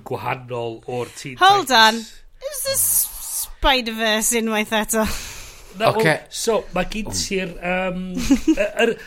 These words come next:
Speaker 1: dwi'n meddwl, yn yr syniad yna, ond ma'r multiverse wedi, wedi bod yn D C ers
Speaker 2: Anyway, ie.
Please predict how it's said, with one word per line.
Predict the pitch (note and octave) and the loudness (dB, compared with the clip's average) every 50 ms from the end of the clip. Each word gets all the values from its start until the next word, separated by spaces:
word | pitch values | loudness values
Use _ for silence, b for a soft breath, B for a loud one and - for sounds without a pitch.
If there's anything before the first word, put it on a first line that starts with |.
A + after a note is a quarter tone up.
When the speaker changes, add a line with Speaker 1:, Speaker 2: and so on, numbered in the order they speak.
| B B | B B
Speaker 1:
dwi'n | B - A#3+ B3 A#3+ | B -6 0 0 2
meddwl, | A3 G3+ G3+ | 2 2 2
yn | A3 G#3+ F3 E3+ G3 | 2 2 2 0 0
yr | F#3+ E3+ D#3+ | -2 -2 -4
syniad | - - - A3+ A3 G3 E3+ G3+ | -6 -4 -4 -2 -2 -4 -2 -2
yna, | F#3+ F3+ E3 | -2 0 0
ond | D#3+ D3 | 0 0
ma'r | E3 E3 D3+ | -2 -2 0
multiverse | D3+ F#3+ G3+ G3+ - - - F3 D3 D3+ C#3+ C#3+ - | 2 2 0 0 -2 -4 -4 -2 0 0 -2 -2 -2
wedi, | D3 C#3 C#3+ - C#3 C3+ B2 - - | -4 -4 -4 -4 -8 -8 -8 -10 -6
wedi | - C#3+ C#3 - - C3+ C3+ B2+ - - - - - _ - | -4 -4 -4 -4 -4 -8 -8 -8 -10 -16 -20 -20 -10 _ 4
bod | D3+ C#3+ C#3 C#3 B2+ - D3 | 6 6 6 6 4 2 2
yn | C3+ C3 B2 B2 A#2 G#2+ | 2 2 0 -4 -12 -12
D | - C3 B2+ | -10 -8 -6
C | A#2+ - - - D#3+ C3+ A#2+ | -6 -4 -4 -4 -4 -4 -4
ers | A2 A2 - G#3+ | -4 -2 2 4
Speaker 2:
Anyway, | A3 G#3+ G3+ G3 G3 F#3+ F#3 F3+ | 4 4 4 4 2 0 -2 -2
ie. | G3 F#3+ F#3 | 0 0 0